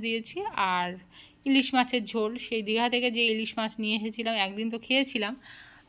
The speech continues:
আর আজকে এই ওল দিয়ে ঝোল করলাম। তো ভেবেছিলাম একটু কচুরমুখী দিয়ে করবো, জানো তো, তো কচুরমুখী আর পাইনি তোমাদের দাদাভাই,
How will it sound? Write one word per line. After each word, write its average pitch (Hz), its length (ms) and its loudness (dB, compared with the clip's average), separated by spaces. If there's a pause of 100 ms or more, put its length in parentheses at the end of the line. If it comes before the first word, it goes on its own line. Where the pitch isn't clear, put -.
(140)
আর 170 80 -2 (160)
আজকে 190 260 2 (220)
এই 262 80 4 (460)
ওল 214 280 6 (120)
দিয়ে 285 160 6 (200)
ঝোল 208 180 4 (120)
করলাম। 160 320 0 (800)
তো 277 80 4 (200)
ভেবেছিলাম 277 420 4
একটু 359 120 -2 (100)
কচুরমুখী 269 600 4
দিয়ে 202 200 2
করবো, 165 280 -4
জানো 339 140 0 (100)
তো, 311 60 -6 (280)
তো 240 60 -8 (200)
কচুরমুখী 277 540 4
আর 269 60 4 (100)
পাইনি 202 380 4
তোমাদের 202 300 -4
দাদাভাই, 196 340 -2